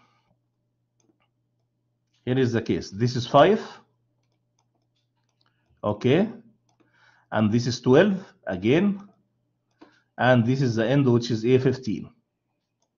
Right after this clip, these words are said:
Okay. Now, don't think about, don't think about the problem until you think about what is equivalent to this case from the,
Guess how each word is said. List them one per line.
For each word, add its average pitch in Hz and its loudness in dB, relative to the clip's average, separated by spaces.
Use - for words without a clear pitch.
Okay. 160 2
Now, 135 4
don't 226 6
think 233 2
about, 156 6
don't 156 0
think 185 0
about 156 4
the 139 2
problem 202 0
until 143 4
you 196 4
think 214 2
about 190 4
what 156 2
is 185 0
equivalent 160 2
to 147 -2
this 165 -4
case 196 2
from 143 -2
the, 131 2